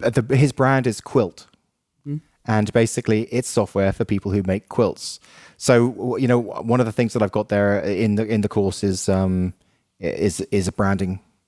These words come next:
Speaker 1: lesson telling you how to name, come up with brands. And, um,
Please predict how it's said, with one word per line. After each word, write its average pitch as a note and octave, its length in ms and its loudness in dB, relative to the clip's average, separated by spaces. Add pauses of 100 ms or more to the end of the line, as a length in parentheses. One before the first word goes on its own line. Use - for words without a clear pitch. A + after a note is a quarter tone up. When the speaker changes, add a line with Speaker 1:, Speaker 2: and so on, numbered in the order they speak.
(100)
Speaker 1:
lesson F#2 380 -4 (280)
telling F#2+ 200 -2
you F2 80 0
how - 60 -4
to F2+ 80 -4
name, G2 260 -4 (540)
come F#2 140 -2
up E2+ 60 -2
with F2 160 -4
brands. F2+ 400 -6 (560)
And, G2 280 0
um, G2+ 240 2